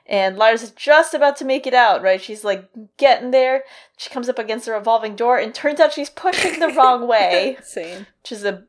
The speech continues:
Speaker 1: whole <laughs> mood.
Speaker 2: Been there. I
Speaker 1: But
Speaker 2: always
Speaker 1: then
Speaker 2: do it. Every time.
Speaker 1: Uh, I,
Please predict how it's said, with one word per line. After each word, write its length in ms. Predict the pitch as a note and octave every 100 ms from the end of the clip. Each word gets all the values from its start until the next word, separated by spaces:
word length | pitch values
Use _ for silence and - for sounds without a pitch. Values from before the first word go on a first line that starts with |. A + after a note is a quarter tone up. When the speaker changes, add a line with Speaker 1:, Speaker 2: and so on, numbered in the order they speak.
| -
Speaker 1:
whole 600 | - - - E4 D#4 D#4
<laughs> 120 | C#4+
mood. 460 | D4+ - B3 B3
Speaker 2:
Been 220 | A#3 A3 G#3+
there. 280 | G#3+ G3 G3+
I 100 | A3+
Speaker 1:
But 80 |
Speaker 2:
always 320 | G#3+ A#3+ B3+ A#3+
Speaker 1:
then 60 |
Speaker 2:
do 120 | A#3+ B3
it. 200 | C3+ -
Every 240 | G#3 G#3
time. 340 | A#3+ A#3 F3+ F3 _ _ _ _ _ _ _ _ _ -
Speaker 1:
Uh, 60 | A#3
I, 600 | C#4+ D4+ C4 B3 D#4